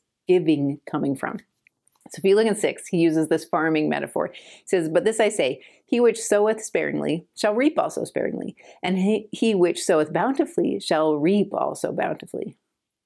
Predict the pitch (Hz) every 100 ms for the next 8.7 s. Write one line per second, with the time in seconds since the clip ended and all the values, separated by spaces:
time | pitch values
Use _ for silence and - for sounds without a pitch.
0 | _ - 233 254 269 - - - 220 262
1 | 240 202 190 196 - - - _ _ -
2 | 175 156 156 170 170 180 175 180 175 226
3 | - 170 - - - - - 240 294 294
4 | 233 - 214 214 208 175 170 151 160 170
5 | 185 175 170 151 151 151 - - 143 -
6 | 156 - _ _ _ _ - - 175 170
7 | - 156 165 180 208 180 180 175 202 175
8 | - 254 - 226 254 175